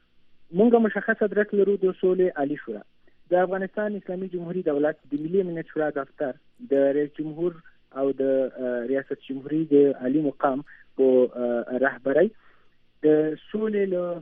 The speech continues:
اه، عالي شورا سره حمایوي او د ملاتړي رول ادا کوي. موږ، اه، قطعاً،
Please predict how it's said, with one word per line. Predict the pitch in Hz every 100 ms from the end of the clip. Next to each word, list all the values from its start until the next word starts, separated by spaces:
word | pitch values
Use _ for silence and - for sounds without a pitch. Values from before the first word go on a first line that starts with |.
| -
اه، | 131 131 131 131
عالي | 139 185
شورا | 190 175 175
سره | 165 165 165 _
حمایوي | 156 135 131 135 170 180 170
او | 139 135
د | 131
ملاتړي | 131 135 139 175 165 143
رول | 147 143
ادا | 117 117
کوي. | 120 143 160 202 - - - _
موږ، | 165 202 208 208 - - -
اه، | 139 139
قطعاً، | - 180 165 151